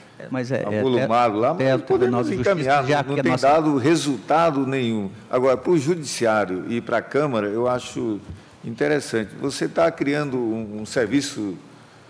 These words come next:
Speaker 2: a mais na área pública que sem muito resultado, mas eu acompanho,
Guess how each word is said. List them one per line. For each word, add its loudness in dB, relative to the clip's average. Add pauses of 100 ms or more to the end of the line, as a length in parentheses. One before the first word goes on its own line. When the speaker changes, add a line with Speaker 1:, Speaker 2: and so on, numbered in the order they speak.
(300)
Speaker 2:
a 2
mais 4
na 0
área 2
pública -2
que -4 (120)
sem -6 (320)
muito -6
resultado, -2
mas -6
eu -2 (140)
acompanho, -8